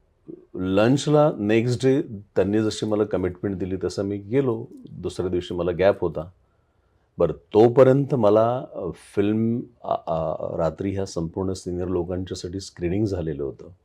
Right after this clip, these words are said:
दुसऱ्या दिवशी फिल्म ही रिलीज होणार होती.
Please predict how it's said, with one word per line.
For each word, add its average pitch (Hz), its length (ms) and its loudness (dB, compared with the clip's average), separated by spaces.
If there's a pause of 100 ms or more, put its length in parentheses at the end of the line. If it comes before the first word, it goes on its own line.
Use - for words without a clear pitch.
(540)
दुसऱ्या 80 420 -2
दिवशी 110 300 0
फिल्म 98 300 -6
ही 92 180 -4
रिलीज 98 320 -2
होणार 82 280 -4
होती. 67 280 -10